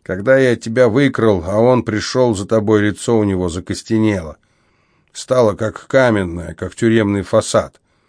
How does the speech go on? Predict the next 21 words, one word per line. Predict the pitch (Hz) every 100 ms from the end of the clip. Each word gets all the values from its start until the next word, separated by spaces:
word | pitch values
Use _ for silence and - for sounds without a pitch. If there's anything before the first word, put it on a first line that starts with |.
| _ _ _ _ _ -
Но | -
это | 214 180
потом, | 170 185 165 202 123 80 - -
а | 90 90
тогда, | 85 117 127 185 160
в | -
тот | 98 90
момент, | 104 98 95 82 - _ _ _ _ _ _
всё | - 185 175
было | 156 143
ясно, | 135 151 - 135
как | 123 104
божий | 101 135 104 113
день, | 98 127 107 95
и | 101
я | 104
сразу | - 127 113 110
понял, | 127 127 117 101 82
что | 80 - 104
нужен | 131 98 104
ему. | 101 92 87